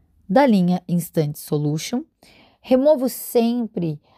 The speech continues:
a, bastante a umidade dos fios, porque lembrando, quanto mais molhados,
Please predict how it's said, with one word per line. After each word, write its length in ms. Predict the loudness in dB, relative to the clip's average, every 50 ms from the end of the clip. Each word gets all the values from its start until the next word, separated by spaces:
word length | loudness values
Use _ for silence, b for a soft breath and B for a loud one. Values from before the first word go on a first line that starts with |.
| b b _
a, 340 | -6 -4 -2 0 0 0 0
bastante 720 | 2 2 2 0 -2 0 4 4 4 4 2 -2 -4 -2
a 40 | -2
umidade 480 | -2 -2 -2 -2 -2 -2 -2 -4 -4 -6
dos 240 | -6 -8 -8 -10 -6
fios, 280 | -4 -2 -2 -2 -4
porque 320 | -6 _ -10 -8 -4 -2 -2
lembrando, 640 | -2 0 -2 0 0 2 2 2 0 -2 -4 -8
quanto 380 | -8 -8 -8 -8 -6 -8 -8 -8
mais 640 | -8 -6 -4 -2 -2 -2 0 -2 -2 -4 -6 -8 -6
molhados, 880 | -4 -2 0 0 0 0 0 0 0 0 -2 -2 -4 -4 -6 -8 -12